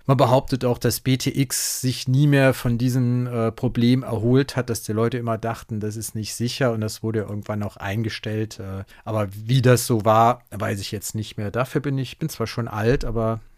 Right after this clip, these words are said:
so alt jetzt auch wieder nicht, dass ich damals schon die ganzen Nachrichten verfolgt habe. Das war am siebzehnten elften neunzehnhundertvierundachtzig. Also eben bei Hedi La-, Hedi Lamar habe ich noch, äh, nicht gesagt, das war am neunten elften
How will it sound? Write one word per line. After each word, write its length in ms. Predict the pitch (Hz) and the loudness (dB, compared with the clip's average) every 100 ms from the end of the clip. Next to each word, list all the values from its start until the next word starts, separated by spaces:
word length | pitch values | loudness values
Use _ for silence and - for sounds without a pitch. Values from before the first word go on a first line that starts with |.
| _ - | _ -12
so 220 | 113 110 | -8 -4
alt 240 | 107 120 | -2 -2
jetzt 160 | 117 - | -4 -4
auch 260 | 117 117 | -4 -2
wieder 200 | 131 117 | 0 0
nicht, 300 | 113 120 - | 0 -2 -4
dass 120 | 117 113 | -4 -4
ich 80 | - | -6
damals 380 | - 101 110 | -8 -4 -4
schon 380 | - 113 110 110 - - | -4 -4 -2 -4 -8 -6
die 80 | 113 | 0
ganzen 360 | 110 113 120 | 0 0 0
Nachrichten 540 | 104 98 - 90 - 85 | 2 2 0 -10 -12 -12
verfolgt 600 | - 82 - 80 - - | -12 -10 -8 -10 -10 -10
habe. 300 | 64 - - _ _ _ _ _ _ _ | -10 -10 -20 _ _ _ _ _ _ _
Das 200 | 107 - | -8 0
war 100 | 113 | 0
am 140 | 113 | 2
siebzehnten 540 | 95 123 - 135 120 - | 0 0 0 -4 -4 -8
elften 440 | 107 107 - 107 | -4 -6 -4 -6
neunzehnhundertvierundachtzig. 1400 | 98 101 - 92 - 101 92 - - - - - - - _ | -4 -6 -8 -12 -10 -6 -6 -8 -14 -12 -16 -14 -18 -20 _
Also 140 | - 117 | -6 -2
eben 220 | 120 113 | 0 0
bei 100 | 104 | 0
Hedi 300 | 95 120 110 | 0 0 0
La-, 200 | 104 101 - | 0 -6 -4
Hedi 220 | 131 131 | 2 2
Lamar 560 | 110 107 107 107 123 117 | 4 0 0 0 0 -2
habe 120 | 113 | -4
ich 140 | - | -6
noch, 260 | 110 104 - | -8 -8 -8
äh, 280 | 107 101 101 _ _ _ _ - | -8 -6 -8 _ _ _ _ -6
nicht 220 | 120 - | -6 -4
gesagt, 380 | 110 113 110 104 | 0 2 2 -2
das 160 | - | -6
war 100 | 104 | -4
am 80 | 98 | -2
neunten 420 | 98 98 120 113 | 0 0 -2 -6
elften 760 | 104 90 95 - 90 85 92 | -10 -10 -10 -8 -8 -8 -10